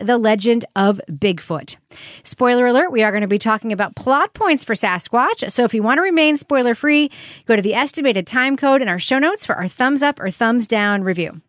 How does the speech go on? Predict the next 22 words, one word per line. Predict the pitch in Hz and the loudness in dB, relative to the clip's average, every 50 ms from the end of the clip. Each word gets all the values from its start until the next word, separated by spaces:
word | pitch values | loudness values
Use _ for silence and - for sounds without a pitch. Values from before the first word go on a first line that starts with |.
| _ _ _ - - - - - - - - - | _ _ _ -20 -20 -20 -20 -20 -20 -20 -10 -4
Kevin | - 294 277 277 285 269 | -2 0 0 0 0 0
Flynn, | - 277 254 220 | 0 0 0 0
the | 185 202 220 | 0 -2 -2
only | - 247 262 294 339 | 0 2 2 4 2
person | 311 - 311 294 285 - 294 269 | 2 2 2 2 2 2 0 2
who | 269 247 | 2 2
could | 240 247 220 | 0 -2 -2
play | 240 240 226 220 | 0 2 2 2
David | 208 220 214 214 214 | 2 2 2 2 2
Holthouse | 208 214 214 208 220 214 208 202 185 208 | 0 0 0 0 0 -2 -2 -2 -2 -4
in | 202 | -6
the | 175 | -6
fictionalized | - 196 - - 208 190 185 185 156 | -6 -6 -6 -6 -4 -4 -4 -4 -4
version | - 190 170 165 190 | -4 -6 -4 -4 -6
of | 175 156 | -4 -4
this | 185 175 - | -4 -4 -4
is | 185 165 | -4 -6
Joaquin | 165 196 185 185 - 208 190 185 | -4 -2 -2 -2 -2 -4 -6 -4
Phoenix, | - 185 175 175 170 - - | -4 -4 -4 -4 -6 -4 -4
yes | 180 180 170 156 - 170 | -2 -2 -2 -2 -4 -6
or | 151 | -8
no? | 151 - - | -8 -10 -14